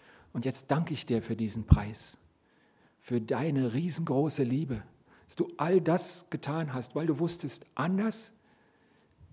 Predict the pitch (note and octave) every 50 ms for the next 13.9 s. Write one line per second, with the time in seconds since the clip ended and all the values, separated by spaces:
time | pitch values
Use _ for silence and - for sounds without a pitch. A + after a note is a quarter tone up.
0 | - - _ _ - - A3+ A#3+ F3+ F3 - - - D#3+ D3 - C3+ C3+ A2 D3
1 | G3+ G#3 F#3 F3+ F#3 E3+ E3+ E3+ - - E3 C#3+ C#3+ B2 - - - _ _ _
2 | _ _ _ _ _ _ _ _ _ - - D#3+ C3+ - C#3 B2+ A2+ C3 B2+ B2+
3 | C#3 D#3 E3+ E3 - - E3 C3+ C#3 C#3 C3 C3 C3+ D#3+ D#3+ D#3+ E3+ D#3+ C3+ -
4 | - - - _ _ _ _ _ _ _ _ _ _ - C3 C#3+ C#3 B2 A#2 A#2+
5 | A#2 - - A#2+ C3+ C3 - C#3 B2 A#2 A2+ G#2+ A#2 A#2+ A#2+ A#2 G#2 - - _
6 | _ _ _ _ _ _ _ _ _ _ _ _ _ _ _ _ _ _ - A2+
7 | B2+ D3+ D3+ C3+ - A2+ G2+ A2 G#2+ - - - - - _ _ _ _ _ _
8 | _ _ _ _ _ _ _ _ _ _ _ _ - - A#2+ A#2+ - - A#2+ B2
9 | C#3+ - C3+ B2+ B2+ A#2 A#2+ A2+ - - - A#2 A2+ A2 G2 G#2+ A2+ - - -
10 | A#2+ G#2 - - A#2+ A#2 C3+ - A2 G2 F#2+ - - G2+ F#2 - _ - - -
11 | _ _ _ _ _ _ _ _ _ _ _ _ _ _ _ _ _ _ _ _
12 | _ _ _ _ _ _ _ _ _ - - F#2+ - - - G2+ G2 - - -
13 | G#2 G#2 F#2+ - A#2+ A2+ - - - - G#2 F#2 - - - - -